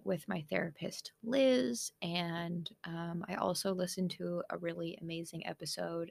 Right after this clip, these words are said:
of This American Life this morning, so I have lots of thoughts, and I'm here to share 'em. So, um, let's see. Some of the biggest takeaways from therapy today, um, were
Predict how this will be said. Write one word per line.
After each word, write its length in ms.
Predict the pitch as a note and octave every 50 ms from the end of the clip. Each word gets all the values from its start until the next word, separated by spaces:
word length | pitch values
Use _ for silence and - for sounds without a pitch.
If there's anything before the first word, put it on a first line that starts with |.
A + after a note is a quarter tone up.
| - -
of 480 | E3+ E3 D#3+ D#3+ D#3+ D#3+ D#3+ D#3+ E3 - - - _ _ _ - - - - - - - - _ -
This 180 | F3+ F3 F3 -
American 360 | E3+ D#3+ D3+ - - E3 F#3
Life 260 | G#3+ B3+ C#4 C4 -
this 220 | - A#3+ A3+ -
morning, 500 | - A3+ A3 G#3+ G3+ G3+ G3+ G3+ G3 F#3+
so 260 | F#3+ - - F3 E3 E3
I 60 | E3
have 220 | D#3 E3 E3 E3
lots 340 | F3 F3 E3+ G3 F#3 - -
of 80 | F#3+ F3+
thoughts, 480 | - E3 D#3 E3 D3 - - - - -
and 220 | - E3 D#3+ D#3
I'm 260 | - - C#3+ D3+ D3+ D3
here 240 | D3+ - D#3 D3+ D3+
to 80 | D3+
share 280 | D3+ - - - - - -
'em. 140 | - F3+ - _ _ _ _ _ _ _ _ _ _ _ _ _ - - _
So, 640 | - - - - G3+ F#3 F3+ F3+ F3+ F3 F3+ F3+ - - - - - - - - - - - - _ _ _ _ _ _ _ _ _ _ _ _ _ _ _ _ _ -
um, 520 | F#3 F#3 F#3 F#3+ F#3+ F#3+ F#3+ F#3+ F#3 F#3 F#3 F#3 F3+ F3 - - - -
let's 180 | F#3+ - -
see. 320 | - - - - - E3+ - - - - -
Some 240 | - - - A#3+ B3
of 80 | C4+
the 80 | D4 D4
biggest 340 | G#3+ G#3 G3+ G#3 G#3 - -
takeaways 640 | - F#3+ - - F#3 F3+ E3+ E3+ E3+ E3+ E3 - -
from 200 | - E3+ E3+ E3
therapy 360 | - - E3 D#3 D#3 - E3+
today, 680 | - - - - E2+ E2+ - - - - - - G#3+ - _ _ -
um, 640 | E3+ E3 E3 E3 E3 E3+ E3+ F3 E3 E3+ F3 F3 - _ _ _ _ _ _
were 640 | F#3 E3+ E3+ F3+ F3+ F3+ F3+ F3 F3 E3+ E3+ F3 F3+